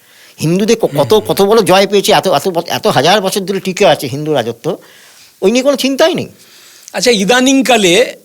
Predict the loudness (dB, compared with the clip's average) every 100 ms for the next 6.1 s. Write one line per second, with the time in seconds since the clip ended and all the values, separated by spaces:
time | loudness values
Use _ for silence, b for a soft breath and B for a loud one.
0 | _ _ _ _ -6 0 2 2 2 2
1 | 2 2 2 2 2 0 -6 -20 _ _
2 | _ _ _ _ _ -2 -2 0 0 2
3 | 0 0 0 -2 0 0 0 -2 -6 -6
4 | -6 -4 0 0 0 -4 -2 -2 -2 -4
5 | -14 b b b b b -2 2 4 2
6 | -4